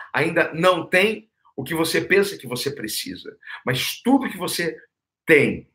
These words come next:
é o que você precisa. Sabe, eu tenho uma concepção sobre prosperidade. Prosperidade é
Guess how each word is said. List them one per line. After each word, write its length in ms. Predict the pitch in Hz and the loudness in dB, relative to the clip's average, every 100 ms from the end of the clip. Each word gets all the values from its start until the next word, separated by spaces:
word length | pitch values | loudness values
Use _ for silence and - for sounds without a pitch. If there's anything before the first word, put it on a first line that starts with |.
| - | -2
é 60 | |
o 80 | 117 | -2
que 100 | 110 | -2
você 260 | 101 - - | -10 -10 -10
precisa. 600 | 98 - - - - - _ _ - - - | -12 -12 -12 -14 -18 -20 _ _ -20 -20 -14
Sabe, 560 | - 214 208 226 - - _ | 0 2 4 2 -2 -10 _
eu 80 | - | -4
tenho 100 | - | 4
uma 140 | 214 202 | 4 4
concepção 580 | 196 - 196 - 185 | 0 0 0 0 -2
sobre 300 | 175 165 151 | -2 -4 -4
prosperidade. 1000 | 147 147 143 - 135 120 101 85 85 - _ _ _ _ _ _ _ _ _ _ _ _ _ _ - - _ | -6 -6 -6 -6 -6 -2 -2 -4 -6 -14 _ _ _ _ _ _ _ _ _ _ _ _ _ _ -20 -20 _
Prosperidade 1040 | 185 196 - 180 151 131 147 160 123 143 | 2 2 2 2 2 4 4 2 -2 0
é 240 | 147 151 | 0 0